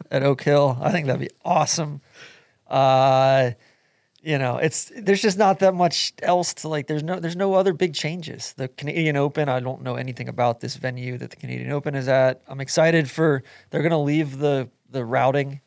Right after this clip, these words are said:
uh, like, the reverse nines at Olympia Fields for the B M W, which I'm excited about. But, I mean, hopefully, you know, net, net, we're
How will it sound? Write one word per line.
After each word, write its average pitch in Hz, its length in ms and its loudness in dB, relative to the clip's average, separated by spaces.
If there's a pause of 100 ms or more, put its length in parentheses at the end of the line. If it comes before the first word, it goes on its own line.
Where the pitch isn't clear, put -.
uh, 120 360 -4
like, 127 220 -10
the 131 80 -8
reverse 123 420 -2
nines 131 460 -4
at 127 100 -2
Olympia 120 360 -8
Fields 170 560 2
for 139 100 -12
the 127 80 -8
B 135 160 -4
M 131 140 -6
W, 147 380 0
which 139 240 -10
I'm 143 100 -4
excited 147 340 0
about. 156 320 0
But, 127 160 -6
I - 500 -20
mean, 180 80 0
hopefully, 185 640 4
you 196 140 -4
know, 165 120 -4
net, 156 300 0
net, 160 240 2
we're 143 380 -4